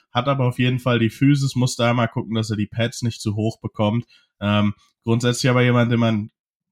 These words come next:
dessen Physis und dessen Contact Balance sich, glaub ich, da, dazu ummünzen könnte, vielleicht am Third Down, ähm,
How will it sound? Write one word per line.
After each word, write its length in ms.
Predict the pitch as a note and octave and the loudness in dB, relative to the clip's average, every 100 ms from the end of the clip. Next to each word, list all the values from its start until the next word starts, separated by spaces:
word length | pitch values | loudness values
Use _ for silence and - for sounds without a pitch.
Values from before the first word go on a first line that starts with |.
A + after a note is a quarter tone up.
| - | -6
dessen 260 | A#2 A2+ A2 | -2 -2 -4
Physis 600 | - C3+ C#3 C3 C3+ C3 | 0 6 6 6 2 2
und 180 | A#2 A#2 | -2 0
dessen 380 | A2 A#2+ A2+ - | 0 0 -2 -2
Contact 560 | C3+ C#3 C3 A#2+ B2 | 0 0 0 -2 -2
Balance 800 | A2+ A#2 A#2+ A2+ G#2+ - - - | 0 2 2 0 -2 -6 -8 -8
sich, 180 | - - | -8 -6
glaub 240 | A2+ A#2 | -2 -2
ich, 80 | A#2+ | -2
da, 220 | A#2 A2 - | -4 -4 -2
dazu 340 | A2+ - A#2 | -4 -2 -6
ummünzen 540 | B2+ B2+ B2 A#2+ A2 | -2 0 0 -2 -6
könnte, 340 | - A#2 A#2 A#2 | -4 -4 -2 -4
vielleicht 360 | G#2+ G#2+ G#2+ | -2 -2 -2
am 120 | G#2+ F#2+ | -4 -4
Third 260 | G#2+ G#2+ G#2 | -4 -2 -2
Down, 240 | G2+ G#2 - _ _ _ | -2 -2 -6 _ _ _
ähm, 320 | G2+ G#2 G2+ | -2 0 -2